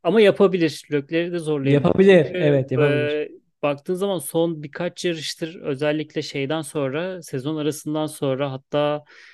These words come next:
Speaker 1: e, Silverstone'dan sonra söyleyeyim, Leclerc'i gayet zorlayabilecek bir, e, hıza ulaştı araçta.
Speaker 2: Evet. Ay,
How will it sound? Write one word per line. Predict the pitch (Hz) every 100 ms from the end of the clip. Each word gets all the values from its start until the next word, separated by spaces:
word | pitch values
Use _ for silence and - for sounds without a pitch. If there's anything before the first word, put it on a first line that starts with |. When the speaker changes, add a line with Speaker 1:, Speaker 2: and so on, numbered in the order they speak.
| _ _ -
Speaker 1:
e, | 135 131 127 127 127 131 131 - _
Silverstone'dan | - - 151 151 147 - 151 147
sonra | 143 - 131 123
söyleyeyim, | - 127 160 151
Leclerc'i | 131 - 147 139
gayet | 147 160 135
zorlayabilecek | 135 139 139 147 143 147 151 -
bir, | 156 139 - - _ -
e, | 143 135 123
hıza | 139 156
ulaştı | 143 127 - -
araçta. | 123 123 - 131 - _ _ _ _ _ _ _
Speaker 2:
Evet. | 127 120 117 _ _ _ _ _ _ _ _ _ _ _ _ _ _ _ _ _ _ _
Ay, | 143 139 127 117 117